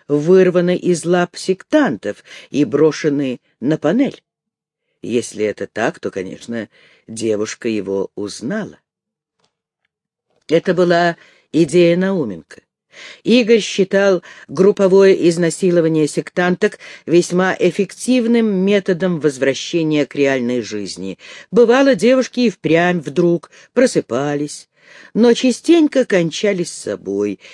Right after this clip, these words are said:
или возвращались в секту. Некоторые кидались в дикий разврат. "Ты меня любишь?"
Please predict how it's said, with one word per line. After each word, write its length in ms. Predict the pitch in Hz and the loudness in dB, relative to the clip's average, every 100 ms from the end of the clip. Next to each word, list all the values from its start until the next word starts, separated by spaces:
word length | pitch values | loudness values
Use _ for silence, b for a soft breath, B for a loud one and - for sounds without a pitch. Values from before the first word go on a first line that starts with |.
| B | B
или 440 | 269 294 277 254 - b b | 4 4 6 2 -2 b b
возвращались 840 | 156 190 147 123 - 151 147 113 | 0 0 0 -4 -2 -2 -2 -4
в 80 | - | -10
секту. 600 | - - 104 - _ - - _ _ _ B B B | -16 -10 -10 -12 _ -20 -20 _ _ _ B B B
Некоторые 640 | 170 185 185 - 294 294 | 2 4 2 0 2 2
кидались 640 | - 135 107 131 180 180 - b b | 0 -4 0 0 0 -4 -16 b b
в 180 | 123 135 | -8 -8
дикий 600 | 104 120 131 - 135 - | -6 -8 -8 -10 -12 -10
разврат. 560 | - 131 - 87 90 87 _ _ _ _ _ _ B B B | -8 -8 -8 -12 -14 -16 _ _ _ _ _ _ B B B
"Ты 220 | - 269 247 | 0 2 4
меня 500 | 226 226 226 202 175 b b | 4 4 2 0 -4 b b
любишь?" 840 | 196 262 330 247 170 - - - | 2 4 4 2 -4 -14 -16 -18